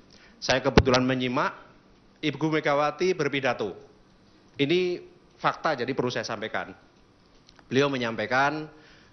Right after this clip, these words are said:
dalam bahasa beliau ya, walaupun saya tidak terlalu tepat, "Saya berbicara dulu dengan bapak saya, Pak Presiden Soekarno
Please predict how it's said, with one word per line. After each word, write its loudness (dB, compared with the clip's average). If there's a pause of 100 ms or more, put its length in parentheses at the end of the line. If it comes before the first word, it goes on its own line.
dalam 2
bahasa -2
beliau 2
ya, 2
walaupun -4
saya -2
tidak -2
terlalu -2
tepat, -4 (1200)
"Saya 2 (160)
berbicara -2
dulu -2 (400)
dengan -2 (960)
bapak 0
saya, -4 (560)
Pak -2
Presiden -4
Soekarno -8